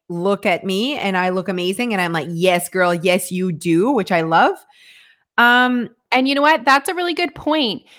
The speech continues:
Speaker 2: That is one of the things we love about J Lo is she is, like, kind of showing women that you can be both, that you can be that, like, badass businesswoman,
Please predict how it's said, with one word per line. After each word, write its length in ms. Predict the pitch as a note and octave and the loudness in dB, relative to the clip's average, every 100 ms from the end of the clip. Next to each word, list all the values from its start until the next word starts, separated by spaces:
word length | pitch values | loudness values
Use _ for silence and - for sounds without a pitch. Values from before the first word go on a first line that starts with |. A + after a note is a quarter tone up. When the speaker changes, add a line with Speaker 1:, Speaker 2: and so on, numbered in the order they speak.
| - | 0
Speaker 2:
That 180 | A3+ A#3+ | 4 4
is 140 | C#4+ | 2
one 160 | C#4+ C#4 | 0 2
of 80 | C4+ | 0
the 80 | B3+ | -2
things 260 | C4+ B3 | -4 -4
we 80 | A3+ | -2
love 220 | A3+ G#3+ | 0 0
about 240 | G#3+ G#3+ G3+ | 0 -2 0
J 180 | A3+ | 0
Lo 160 | A#3 A#3 | 2 0
is 100 | G#3+ | 0
she 400 | - C4 B3 A#3+ | -4 0 0 0
is, 100 | A#3 | -2
like, 160 | B3 A#3+ | -2 -4
kind 260 | - A#3 D4 | -2 0 0
of 140 | G#4 | -2
showing 680 | - - B3+ B3 D4 E4 B3 | -4 0 2 2 0 -2 0
women 400 | C4+ A#3 F3+ F3+ | 0 0 -2 -2
that 140 | G3 | -4
you 180 | G3+ A3+ | -2 -8
can 340 | - - E4 B3+ | -4 -4 0 0
be 140 | F#3 | -2
both, 480 | D#3+ C#3 D#2 - _ - - - | 0 0 -2 -10 _ -20 -18 0
that 160 | A3 A3 | 0 2
you 160 | A#3+ | -2
can 320 | - B3+ A#3+ | 0 0 2
be 160 | C4+ C4+ | 0 2
that, 200 | A#3 F#3 | 2 4
like, 280 | G#3 F#3+ - | 0 -2 2
badass 520 | F#3 F#3 F3+ F3+ F#3+ - | 6 6 6 4 2 0
businesswoman, 840 | G#3+ A3 A3 F#3 - D#3 C3+ E3 | 0 2 -2 -4 -4 -6 -4 -6